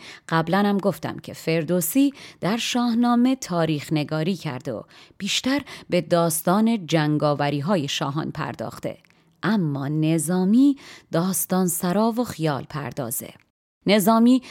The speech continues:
نازک خیالیه که خداوندگار داستان سرایی عاشقانه است و خودشم اینو خوب می‌دونه و در این زمینه مدعیه و رقیب می‌طلبه.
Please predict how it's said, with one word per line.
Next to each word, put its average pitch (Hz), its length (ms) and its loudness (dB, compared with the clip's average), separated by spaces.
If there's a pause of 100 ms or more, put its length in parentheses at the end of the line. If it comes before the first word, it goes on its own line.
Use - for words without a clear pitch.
(160)
نازک 170 540 2
خیالیه 175 680 0
که 165 160 -8
خداوندگار 170 1120 2
داستان 165 520 0
سرایی 156 540 -2
عاشقانه 147 680 -4
است 156 240 -2
و - 60 -10 (360)
خودشم 294 640 -2
اینو 269 220 4
خوب - 340 -6
می‌دونه 135 400 -2
و 110 120 -8 (320)
در 156 160 -2
این 156 200 0
زمینه 151 580 0
مدعیه 165 840 2
و 339 200 2 (360)
رقیب 175 560 2
می‌طلبه. 117 680 -6